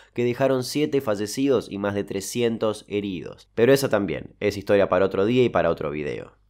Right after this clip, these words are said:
De más está decir de que la teoría de que fue un atentado para eliminar testigos jamás fue comprobada. Como verán, el gobierno de Menem no se destacó por ser muy limpio que digamos.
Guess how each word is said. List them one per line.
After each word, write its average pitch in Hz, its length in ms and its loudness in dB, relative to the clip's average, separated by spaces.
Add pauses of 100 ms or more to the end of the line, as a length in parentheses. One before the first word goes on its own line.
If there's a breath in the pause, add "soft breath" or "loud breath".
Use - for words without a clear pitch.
De 92 180 -4
más 92 220 -2
está 95 180 -2
decir 110 380 2
de 95 100 2
que 87 80 -4
la 87 140 0
teoría 117 300 2
de 107 100 2
que 95 80 0
fue - 100 -6
un 117 60 2
atentado 104 560 2
para 87 140 0
eliminar 90 360 -2
testigos 117 580 0 (160 loud breath)
jamás 104 420 0
fue 90 120 -4
comprobada. 71 720 -8 (360)
Como 139 260 0
verán, 156 260 4
el 135 80 0
gobierno 120 380 2
de 107 80 0
Menem 120 260 -2
no 117 100 -2
se 113 140 -4
destacó 101 540 -4
por 82 160 -6
ser 82 260 -6
muy 87 240 -8
limpio 87 320 -8
que 78 140 -10
digamos. 78 500 -10